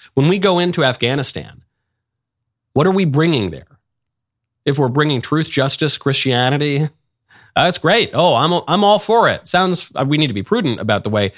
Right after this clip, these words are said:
that we spread those truths. We need to be just about it, but that's, those are good things to spread. If we're raising pride flags in Kandahar, I want nothing to do with that.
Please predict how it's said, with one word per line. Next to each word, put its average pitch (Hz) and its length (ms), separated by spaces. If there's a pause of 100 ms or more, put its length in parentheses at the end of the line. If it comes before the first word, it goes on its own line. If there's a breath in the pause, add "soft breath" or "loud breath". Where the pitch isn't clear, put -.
(160 loud breath)
that 101 80
we 98 100
spread 175 360
those 92 360 (320)
truths. 117 460 (920)
We 143 80
need 127 80
to 113 60
be 90 100
just 147 380
about 95 280
it, 170 140
but 175 140
that's, 240 220
those 190 280
are 165 40
good 165 140
things 196 200
to 190 80
spread. 247 400 (180 soft breath)
If 165 140
we're 170 140
raising 180 360
pride 165 320
flags 147 320
in 131 80
Kandahar, 120 600
I 131 100
want 160 240
nothing 113 340
to - 60
do 220 140
with 180 140
that. - 180